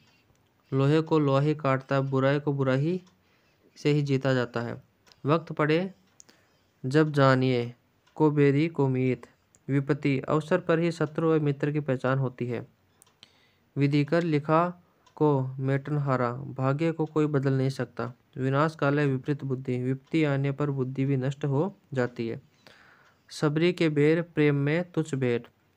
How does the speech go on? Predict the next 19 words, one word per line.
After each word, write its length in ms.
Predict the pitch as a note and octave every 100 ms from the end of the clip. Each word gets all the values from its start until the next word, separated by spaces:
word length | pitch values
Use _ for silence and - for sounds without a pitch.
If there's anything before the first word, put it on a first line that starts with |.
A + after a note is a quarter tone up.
| _ -
शक्कर 460 | - D3+ D3+ F3
खोर 320 | E3+ - D3 D3
को 200 | E3 E3
शक्कर 400 | D#3+ C#3+ D3 D3
मिल 200 | D3 D3
जाती 380 | C3+ C3 C3+
है, 200 | C3+ C3+
जरूरतमंद 500 | C3 B2+ C3+ D3 D#3
को 180 | D#3 D3+
उसकी 260 | C#3+ C#3+ D3
व-, 200 | C3+ C3 - _ C#3
वस्तु 300 | C3 - D3+
सुलभ 400 | D3+ C3+ E3 D#3+ _ - _ C3+
हो 120 | C#3
जाती 320 | C3+ B2+ B2+
है। 240 | A#2+ A#2+ - _ _ _ _ _ - _ _ _
शुभ 260 | - E3+ F3
रहस्य 420 | D#3+ C#3+ C#3 D#3
शीघ्रम, 500 | D3 C#3 C3+ B2+ A#2+